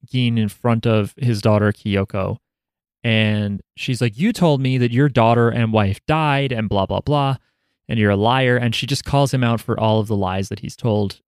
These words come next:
And outside, she's talking to Miyuki. And she's like, "I'm the Blue Devil," which is, there's a story of the Blue Devil and the Red Devil.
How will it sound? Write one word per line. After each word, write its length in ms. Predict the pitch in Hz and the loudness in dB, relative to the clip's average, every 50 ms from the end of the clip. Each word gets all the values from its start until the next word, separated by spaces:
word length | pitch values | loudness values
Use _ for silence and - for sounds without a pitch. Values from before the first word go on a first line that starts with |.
| _ _ - | _ _ -6
And 100 | 117 107 | -4 -2
outside, 760 | 98 98 98 - - - 120 107 98 98 95 95 92 92 - _ _ _ _ _ _ | 0 -2 -2 -4 -6 -6 -4 -2 -2 0 -2 -2 -4 -8 -12 _ _ _ _ _ _
she's 200 | _ - - 117 | _ -14 -14 -12
talking 300 | - - 120 110 - 117 | -6 -6 -6 -4 -2 -2
to 340 | 110 104 101 101 98 95 107 - _ 120 | 0 0 0 0 -2 -2 -6 -8 _ -4
Miyuki. 600 | 113 104 101 101 104 - - 95 90 95 104 - _ _ _ _ _ _ _ _ _ | -2 -2 -2 -2 -4 -4 -8 -8 -8 -8 -10 -12 _ _ _ _ _ _ _ _ _
And 80 | 123 110 - | -10 -8 -8
she's 120 | 120 - 123 | -6 -4 -4
like, 160 | 113 - - _ - | -4 -4 -6 _ -4
"I'm 300 | 147 202 233 247 226 180 | -2 -2 0 -2 -2 -2
the 120 | - 151 | -2 -4
Blue 340 | 117 - 120 123 127 117 110 | -2 -2 0 2 2 2 2
Devil," 460 | - 104 87 - - - - - - _ _ _ _ _ _ _ _ _ _ _ _ _ _ _ _ _ _ | 0 -2 -4 -4 -8 -12 -14 -16 -18 _ _ _ _ _ _ _ _ _ _ _ _ _ _ _ _ _ _
which 240 | 131 127 - - | -6 -6 -2 0
is, 120 | 135 117 - | -2 0 0
there's 180 | 131 123 123 | 0 -2 -2
a 40 | 135 | -4
story 280 | - - 175 175 175 170 | -2 0 2 4 4 4
of 80 | 143 | 2
the 80 | 127 123 | 0 -2
Blue 240 | 110 - 131 151 147 | -2 0 0 2 2
Devil 240 | 151 147 131 135 127 | 2 2 2 2 0
and 80 | 123 | 0
the 40 | 113 | 2
Red 160 | 104 104 98 | 0 0 0
Devil. 300 | 87 101 95 92 92 92 | 0 -2 -2 -2 -4 -6